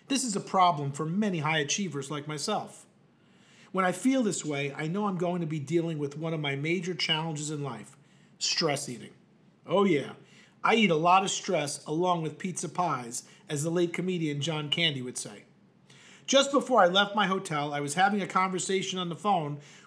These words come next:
with a friend of mine, Sylvia, who is a fashion designer and owner of Olivia Perkel Fashions. She was having a trunk show on Nantucket Island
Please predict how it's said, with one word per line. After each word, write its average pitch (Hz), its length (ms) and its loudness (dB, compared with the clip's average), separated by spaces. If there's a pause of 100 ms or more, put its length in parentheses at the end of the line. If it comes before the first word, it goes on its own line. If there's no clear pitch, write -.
with 170 140 0
a 170 60 -2
friend 220 320 2
of 160 60 0
mine, 147 260 -2
Sylvia, 156 560 0 (240)
who - 120 -4
is 190 120 2
a 185 40 -4
fashion 226 460 0
designer 156 500 -4
and 160 240 -4
owner 220 360 0
of 160 420 0
Olivia 180 400 -2
Perkel 170 460 -6
Fashions. 120 640 -8 (640)
She - 200 2
was 294 120 4
having 214 260 4
a 170 40 0
trunk 196 340 0
show 156 260 -2
on 147 140 -4
Nantucket 175 560 0
Island 135 440 2